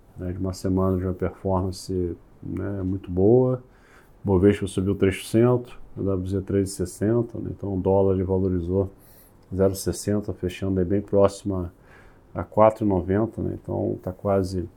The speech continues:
rompendo esse patamar pra baixo, né, o peso mexicano também ajudou no movimento, valorizou um por cento na semana, né, então a gente teve os componentes que ajudaram o Brasil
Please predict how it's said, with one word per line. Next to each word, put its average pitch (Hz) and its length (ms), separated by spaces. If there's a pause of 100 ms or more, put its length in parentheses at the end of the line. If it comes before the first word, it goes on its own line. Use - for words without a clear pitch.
(200)
rompendo 95 440
esse 92 120
patamar 92 600 (300)
pra 95 140
baixo, 104 500 (320)
né, 95 220
o 95 320 (100)
peso 98 240
mexicano 98 720
também 98 220
ajudou 92 400
no 95 80
movimento, 95 520
valorizou 95 600 (880)
um 117 100
por 117 220
cento 107 320
na 104 100
semana, 113 560 (1000)
né, 101 300
então 104 200
a 120 40
gente 120 120
teve 117 160
os 113 80
componentes 107 600
que - 100
ajudaram 98 600
o 101 40
Brasil 95 580